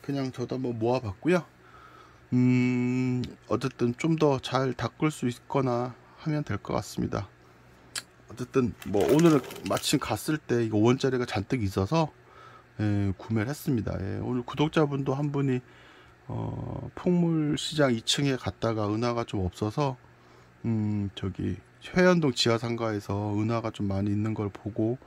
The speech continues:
어, 이제 또 구경했다고 하고요. 음, 어쨌든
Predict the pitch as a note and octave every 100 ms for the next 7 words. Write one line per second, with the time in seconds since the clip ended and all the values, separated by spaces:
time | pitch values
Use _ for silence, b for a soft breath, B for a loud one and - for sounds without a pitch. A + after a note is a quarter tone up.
0 | B B B B - A2 G#2+ G#2 G2+ G2+
1 | G2 F#2+ - G2 G2 - - - A2+ A2+
2 | C3+ - B2 C3+ E3 D#3+ E3+ F3 - _
3 | B B B B B - A2+ A2 G#2+ G#2+
4 | - C#3 - C#3+ C3